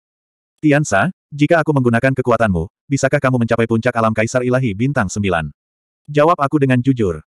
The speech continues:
Feng Wuchen mengirimkan suaranya. Tiansa terkejut. Setelah hening beberapa saat, Tiansa mengirimkan suaranya, "Ya, tapi saya khawatir itu akan menghancurkan tubuh kuat Chen." "Itu bagus. Aku akan mengurus pertempuran ini."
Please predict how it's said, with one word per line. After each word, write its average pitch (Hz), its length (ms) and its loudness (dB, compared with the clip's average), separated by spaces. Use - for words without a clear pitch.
Feng 170 240 -2
Wuchen 151 320 0
mengirimkan 135 480 0
suaranya. 104 480 0
Tiansa 151 480 2
terkejut. 110 400 -2
Setelah 151 320 2
hening 151 160 0
beberapa 120 320 2
saat, 110 240 0
Tiansa 147 320 2
mengirimkan 120 400 0
suaranya, 131 480 0
"Ya, 107 160 2
tapi 151 240 0
saya 131 160 0
khawatir 110 320 0
itu 123 240 0
akan 127 160 0
menghancurkan 113 480 0
tubuh 135 320 0
kuat 104 240 2
Chen." 82 240 -4
"Itu 170 240 2
bagus. 101 640 -2
Aku 160 240 2
akan 147 240 2
mengurus 123 320 0
pertempuran 135 480 0
ini." 92 240 -4